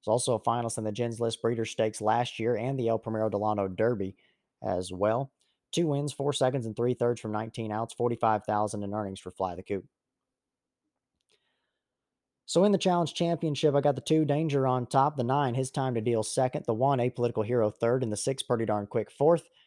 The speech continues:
two, nine, one, six in the championship, and that will wrap this episode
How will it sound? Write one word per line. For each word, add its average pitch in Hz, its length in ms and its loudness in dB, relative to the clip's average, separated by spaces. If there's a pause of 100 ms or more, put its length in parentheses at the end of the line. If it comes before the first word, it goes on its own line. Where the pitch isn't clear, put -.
(180)
two, 208 160 4
nine, 131 360 0
one, 123 160 0
six - 420 -2 (380)
in 104 100 -4
the 104 80 -2
championship, 113 640 -4
and 101 100 -6
that 104 100 -2
will 98 100 -4
wrap 101 220 0
this 107 200 -4
episode 107 460 -4